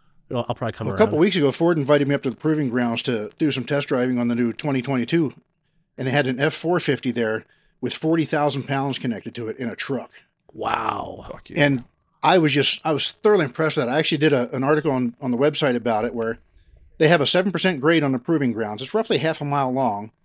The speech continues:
Speaker 2: And from a dead stop at the bottom till I got to the top, I was at forty-eight mile an hour. I was just,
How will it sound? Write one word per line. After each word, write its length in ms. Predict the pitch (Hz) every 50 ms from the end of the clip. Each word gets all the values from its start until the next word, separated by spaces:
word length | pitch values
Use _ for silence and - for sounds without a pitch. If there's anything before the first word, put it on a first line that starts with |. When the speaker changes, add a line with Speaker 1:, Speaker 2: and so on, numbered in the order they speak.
| _ _ _ _ _ _ _ -
Speaker 2:
And 120 | - 139 -
from 140 | 165 143
a 40 | 127
dead 260 | 107 - 151 180 180
stop 300 | 165 - - 175 170 160
at 80 | 170 151
the 60 | 139
bottom 340 | 123 156 156 151 143 123 117
till 120 | - 139
I 60 | 147 151
got 140 | 156 147
to 60 | - 135
the 80 | 131
top, 280 | - 156 151 143 139 135
I 40 | 117
was 120 | 113 117
at 60 | 117
forty-eight 400 | - - 143 147 139 131 135 131
mile 200 | 127 131 123 117
an 40 | 117
hour. 300 | 110 107 98 92 90 - - - - - - - - - - - - 135
I 120 | 147 170
was 140 | 165 147 143
just, 200 | 147 131 -